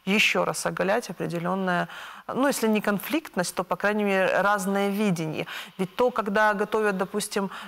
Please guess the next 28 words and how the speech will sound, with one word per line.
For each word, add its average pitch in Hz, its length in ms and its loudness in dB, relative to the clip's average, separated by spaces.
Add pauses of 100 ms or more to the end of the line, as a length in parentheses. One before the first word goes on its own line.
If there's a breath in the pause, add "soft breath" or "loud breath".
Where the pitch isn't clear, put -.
(100)
ведомство, 269 720 2
э, 214 460 4
президента, 208 680 2
даже 185 260 2
речи, 240 360 2
которые 202 380 0
ему 190 160 0
предлагают, 180 760 2
э, 175 300 4
посылы, 226 600 2 (280 loud breath)
они 226 260 2
очень 247 280 0
во 240 80 0
многом 240 340 2
отличаются 220 640 2
от 170 100 -2
того, 180 200 0
как 175 240 0
бы 180 120 0
мог 180 260 0
себя 170 240 0
вести 165 340 -4
президент, 170 500 -2
если 170 200 -6
бы - 80 -16
он 175 100 -2
двигался 170 480 -2
по 175 240 -2